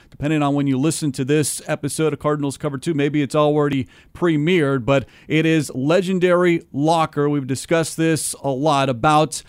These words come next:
Pat Tillman's locker that was saved in large parts. Basically, the responsible party is our executive producer, Jim Omohundro. But the story behind that is what is going to debut later on, on September eighth,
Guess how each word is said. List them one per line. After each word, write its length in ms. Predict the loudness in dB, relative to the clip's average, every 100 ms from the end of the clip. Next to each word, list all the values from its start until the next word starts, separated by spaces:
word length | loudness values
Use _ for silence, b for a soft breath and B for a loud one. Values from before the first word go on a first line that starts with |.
| b b
Pat 320 | -6 -4 -4
Tillman's 580 | -2 0 2 0 0 -4
locker 560 | -4 2 2 2 0 0
that 240 | 2 0
was 240 | 0 -2
saved 680 | -4 -2 0 2 0 -2 -6 -14 -4
in 200 | -2 0
large 340 | 2 0 -2
parts. 560 | -4 -4 -4 -10 -20 -8
Basically, 500 | 0 0 -2 -4 -2
the 140 | 0 0
responsible 680 | -2 -2 -2 -2 -2 -4
party 500 | -2 -2 0 0 -4 -6 B B
is 260 | 2 2 4
our 160 | 2
executive 600 | 0 0 -2 0 -2 -2
producer, 360 | -2 0 0 -2
Jim 260 | 0 0 2
Omohundro. 600 | 2 0 0 0 -2 0
But 200 | -2 -2 B B B
the 160 | 0 0
story 460 | 0 2 4 2
behind 840 | 2 2 0 0 -2 0 2 0 -2
that 560 | -6 -2 0 0 -2 -8
is 320 | -4 -4 -2
what 240 | 0 0 2
is 240 | 0 -2
going 380 | -2 0 0 -2
to 360 | -2 0 0 0
debut 540 | 0 0 0 0 0
later 400 | 0 0 0 0
on, 280 | 0 0 -2
on 260 | -4 -6
September 560 | -4 -6 -4 -2 0 0
eighth, 260 | 0 -2